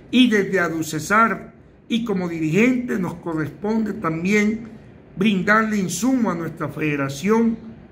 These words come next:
para que de verdad se puedan negociar conquistas y mejoras para los maestros. Hay un tema fundamental y es revisar las pensiones de los maestros del doce setenta y ocho.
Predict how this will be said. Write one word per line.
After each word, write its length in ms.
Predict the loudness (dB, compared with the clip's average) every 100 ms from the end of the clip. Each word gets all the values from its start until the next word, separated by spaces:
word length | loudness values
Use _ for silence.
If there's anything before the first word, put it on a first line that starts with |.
| -20 -8 2
para 320 | 2 2 0
que 340 | -2 -2 -6 -20 -14
de 200 | -2 0
verdad 520 | 2 0 4 4 2 -2 -16 -8
se 180 | -4
puedan 420 | -2 0 0 0 0
negociar 680 | -2 -2 0 2 2 0 -10 -20 -20 -14
conquistas 880 | -8 -6 -2 0 0 0 -2 -4 -8 -18 -20 -20 -20 -8
y 120 | -2 0
mejoras 460 | 2 2 2 2 0
para 200 | -2 0
los 160 | 0 -2
maestros. 560 | -2 0 0 -2 -6 -4 0
Hay 180 | 2 2
un 200 | -2 0
tema 320 | 2 2 0
fundamental 960 | -4 -4 -2 -2 -2 2 4 2 -4 -16 -20 -20 -20 -20 -10
y 220 | 0 4
es 260 | 4 2 -6 -18 -20 -20 -8
revisar 800 | -2 -2 -2 -2 2 4 2 -2 -12 -20 -20 _ -20 -20 -20 -20 -20 -20 -2
las 220 | 2 2 2
pensiones 760 | -2 0 -2 2 2 4 2
de 80 | 0
los 140 | -2
maestros 500 | 0 0 -2 -2 -2
del 120 | 0 -2
doce 300 | -2 -4 -6
setenta 520 | -6 -4 -4 -4 0
y 120 | 2
ocho. 360 | 2 2 -4